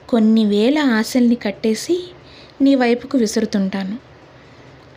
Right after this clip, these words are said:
నీకా తపన తెలుస్తూనే ఉంటుంది కదూ? అందుకే చింత నిప్పుల్లాంటి చిన్ని చిన్ని కళ్ళతో కొంటెగా చూడాలని ప్రయత్నిస్తావు.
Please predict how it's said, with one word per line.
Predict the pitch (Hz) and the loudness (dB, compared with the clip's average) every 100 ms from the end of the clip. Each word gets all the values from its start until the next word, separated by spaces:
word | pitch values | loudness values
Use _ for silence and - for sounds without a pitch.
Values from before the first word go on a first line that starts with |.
| - - - - | -20 -20 -10 -2
నీకా | 226 226 226 | 0 0 -2
తపన | 220 190 220 | -4 -2 0
తెలుస్తూనే | 269 214 214 - 240 240 | 0 0 -2 0 2 4
ఉంటుంది | 240 226 220 214 | 4 2 2 0
కదూ? | 208 196 254 403 - - - - - - - | -2 0 -2 -4 -12 -20 -20 -20 -20 -20 -4
అందుకే | 226 208 214 - 240 214 - - - - - - | 0 0 0 0 -2 -2 -10 -20 -20 -20 -4 0
చింత | 247 240 | 2 2
నిప్పుల్లాంటి | 320 320 - 262 262 247 - | 0 0 2 2 4 2 -2
చిన్ని | - 240 247 | 0 2 2
చిన్ని | - 262 262 | 2 2 2
కళ్ళతో | 240 220 226 220 214 226 - - - - - | 0 0 0 -2 -2 -4 -14 -20 -20 -6 0
కొంటెగా | 233 214 240 254 262 233 | 2 2 0 0 0 0
చూడాలని | 208 214 208 269 | 0 0 0 0
ప్రయత్నిస్తావు. | 226 202 214 214 - 196 | -2 -2 -2 -2 -2 -6